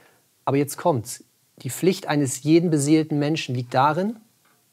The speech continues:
am Guten zu dienen und das Böse, und jetzt kommt's, in sich selbst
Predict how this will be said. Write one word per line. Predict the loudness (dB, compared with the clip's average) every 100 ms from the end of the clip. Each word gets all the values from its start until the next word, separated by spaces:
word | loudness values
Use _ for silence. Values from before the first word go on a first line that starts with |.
| _ _ _ _ _ -8
am | -4
Guten | -2 -4 -4
zu | -8 -8
dienen | -6 -6 -6 -6
und | -6
das | -6
Böse, | 4 6 6 4 2 0
und | -2
jetzt | -6 -4
kommt's, | -4 -4 -2
in | 2 4
sich | 2 0
selbst | 2 2 0 -6 -10